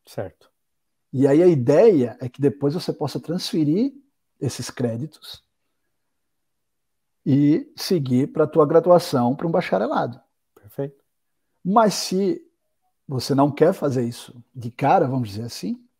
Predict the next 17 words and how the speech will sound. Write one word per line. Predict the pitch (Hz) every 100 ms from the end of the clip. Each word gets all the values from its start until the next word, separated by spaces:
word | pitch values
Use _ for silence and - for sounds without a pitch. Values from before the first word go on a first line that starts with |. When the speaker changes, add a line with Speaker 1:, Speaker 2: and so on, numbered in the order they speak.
| _ _ _ _ _ _ _ _ _
Speaker 2:
ele | 147 143
te | 165
dá | 147
uma | 143 165
saída | - 185 147 156
da | 165
universidade | 156 139 139 147 131 127
em |
dois | 135 160 143
anos, | 135 139 - - _
você | 160
sai | - 127
com | 123 131
um |
Associate | 123 139 135 143 127
of | 127 -
Arts | 135 127 - -